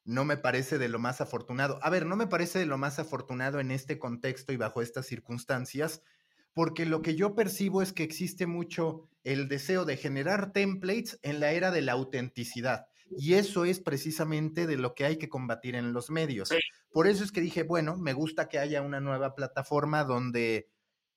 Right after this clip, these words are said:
Speaker 1: personas de nueva generación se pueden formar en materia de periodismo deportivo, de narración o de entretenimiento deportivo, también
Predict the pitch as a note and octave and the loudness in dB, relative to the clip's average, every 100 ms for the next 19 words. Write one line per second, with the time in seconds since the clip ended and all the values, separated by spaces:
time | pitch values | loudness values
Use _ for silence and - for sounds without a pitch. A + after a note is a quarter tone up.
0 | _ _ - B2 - D#3+ D#3 C#3 C3 C#3+ | _ _ -4 -4 -2 0 0 0 2 4
1 | D3+ D3 D3+ C#3 C#3 C#3 D#3+ D#3+ G3 - | 4 4 2 2 0 2 2 2 0 -6
2 | - C3+ C3+ C#3+ C#3 C3 A#2+ C3 C3 B2+ | -4 0 0 0 -2 -2 -2 2 2 2
3 | - A#2+ A#2+ A#2 A2 B2 B2 B2 A2 A2+ | -4 -4 -2 0 -2 0 0 2 0 -2
4 | A2 A#2+ A#2+ B2 A2 - _ _ _ _ | -2 -2 -4 -4 -4 -6 _ _ _ _
5 | - A#2+ C3+ B2+ A#2+ - D#3 F3 F#3+ G3+ | -20 -4 -2 -2 -6 -2 0 2 2 2
6 | G3+ G3+ G3+ A#3 A#3+ G#3+ E3 D3 C#3+ D3+ | 2 0 0 0 2 2 2 2 0 0
7 | D#3 D#3 D3+ D#3 F3 F3+ D3+ C3+ A2 A#2 | -2 0 2 2 2 2 2 0 0 -4
8 | - A#2+ A2 - G#2+ A#2+ A#2+ A2 | -2 -2 -2 -2 0 0 0 -2